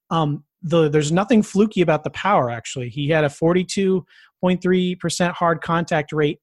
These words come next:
and he increased his fly balls from thirty-nine, uh, at, to thirty-nine point two, usually sitting around twenty-nine percent, thirty percent. And his launch angle went up from about ten to fourteen.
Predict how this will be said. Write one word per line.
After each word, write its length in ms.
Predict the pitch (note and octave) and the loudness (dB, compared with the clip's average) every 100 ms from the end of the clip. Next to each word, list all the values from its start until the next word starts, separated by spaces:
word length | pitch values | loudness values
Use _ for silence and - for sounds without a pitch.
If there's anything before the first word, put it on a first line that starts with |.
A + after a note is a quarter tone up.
| _ | _
and 180 | E3 D#3 | -2 -2
he 140 | F3 | 0
increased 420 | D3+ - G3+ G#3 | -2 -2 -4 -4
his 140 | E3+ - | -6 -6
fly 280 | - D#3 | 0 0
balls 340 | C#3+ D#3+ F3+ - | 2 2 2 0
from 140 | C#3+ C3+ | -6 -4
thirty-nine, 580 | F#3 F3+ F3 D#3+ D3+ D3 - - _ | 0 0 0 -2 0 -2 -6 -20 _
uh, 140 | D3+ - | -2 0
at, 240 | D#3 C#3+ - | -2 -2 -6
to 100 | D3 | -6
thirty-nine 400 | F#3 F#3+ F3+ E3+ | 0 2 2 0
point 280 | D#3 E3 D3 | 0 -2 -2
two, 260 | - G#3 C#3 | 0 0 0
usually 400 | C3+ F#3 F#3+ F3+ | -2 -4 -2 -2
sitting 320 | - E3+ D#3 | -2 -4 -2
around 240 | D3 C#3+ C#3 | -2 0 -2
twenty-nine 540 | - D#3 D3+ C3+ D3+ | -4 -4 -2 -2 -2
percent, 420 | D#3+ C3+ - A2+ B2 | -4 -8 -12 -16 -4
thirty 220 | D#3 F3 | -2 0
percent. 380 | E3 A#2+ - A2+ _ _ _ _ _ _ _ - | -4 -10 -14 -18 _ _ _ _ _ _ _ -4
And 160 | E3+ | 0
his 280 | D3+ D3 - _ _ | 0 0 -4 _ _
launch 380 | C#3 D3 F#3+ - | -4 2 2 2
angle 340 | C#3 C3 C#3+ | -2 0 0
went 160 | C3+ C#3 | 0 -2
up 120 | C#3 | -2
from 160 | - C#3 | -2 -4
about 280 | B2+ B2 - | -4 -8 -10
ten 400 | - D3+ F3 F#3+ | -4 -2 -2 -4
to 100 | C#3+ | -10
fourteen. 720 | - - F3 - - F3 C3+ | -14 -6 -4 -4 -6 -6 -6